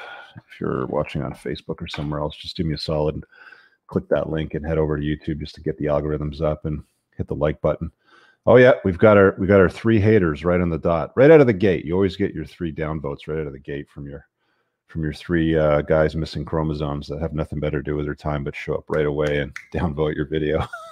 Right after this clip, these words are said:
<laughs> All right, let's get started, guys. Let's get started. Um, all right, where do we wanna go? Let's go to the channel over here and throw it up on the screen.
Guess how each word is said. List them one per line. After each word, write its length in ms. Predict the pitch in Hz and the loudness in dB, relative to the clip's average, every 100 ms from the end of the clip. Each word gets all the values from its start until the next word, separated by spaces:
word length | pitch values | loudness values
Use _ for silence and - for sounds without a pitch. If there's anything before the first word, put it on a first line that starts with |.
| 587 - - 1077 | -20 -20 -8 -2
<laughs> 1600 | - - - - - - - - - 151 147 143 143 139 - - | -2 0 -2 0 -4 -2 -4 -2 -2 -2 0 -2 -2 -2 -4 0
All 160 | 78 | 4
right, 240 | 78 78 - - _ - | 8 6 4 -2 _ 4
let's 180 | - | 4
get 160 | - 123 | 6 4
started, 340 | - 110 87 | 8 8 8
guys. 340 | 78 78 76 - - - | 8 6 4 -2 -18 -12
Let's 380 | 90 92 92 - | -2 0 0 -4
get 260 | 90 82 | -2 -2
started. 460 | - 85 80 71 - _ _ _ _ _ _ _ - - | -4 -4 -2 -2 -6 _ _ _ _ _ _ _ -20 -14
Um, 580 | - 78 80 78 78 76 - _ - - - - _ _ _ _ _ _ _ | -4 0 2 2 0 -4 -10 _ -20 -20 -20 -20 _ _ _ _ _ _ _
all 100 | - | -4
right, 200 | - - | -2 -2
where 140 | 104 120 | -2 2
do 60 | |
we 100 | 127 | 4
wanna 220 | 110 101 87 | 4 4 2
go? 180 | 82 | 2
Let's 140 | 87 90 | 0 2
go 100 | 156 | 4
to 60 | |
the 60 | 117 | 4
channel 460 | - 113 104 98 82 | 2 4 6 6 4
over 140 | 73 | 2
here 580 | 78 76 87 95 - - - | -2 0 -2 -4 -14 -20 -12
and 460 | 85 85 85 82 | -8 -6 -4 -6
throw 320 | - 98 90 | -8 -4 0
it 60 | 82 | 2
up 200 | 82 82 - | 0 -2 -6
on 380 | 76 76 73 | -2 0 -2
the 80 | 71 | -4
screen. 840 | - - - - 50 58 - - | -8 -12 -14 -12 -8 -8 -10 -12